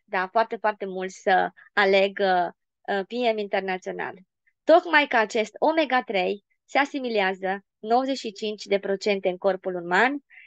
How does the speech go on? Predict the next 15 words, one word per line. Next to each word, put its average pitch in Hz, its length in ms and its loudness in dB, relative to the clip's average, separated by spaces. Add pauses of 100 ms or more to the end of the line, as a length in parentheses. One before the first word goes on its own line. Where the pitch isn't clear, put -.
(100)
iar 254 600 4
cauza 214 640 2 (100)
primordială 226 840 2
a 202 180 0
loftării 233 580 -2
noastre, 208 540 -2 (480)
a, 190 520 4
să - 160 -8
zic 240 160 -4
așa, 220 400 0
insuficienței 277 800 -2
cardiace, 226 920 2
da, 196 400 -2
al, 190 280 -2
uh, 180 400 0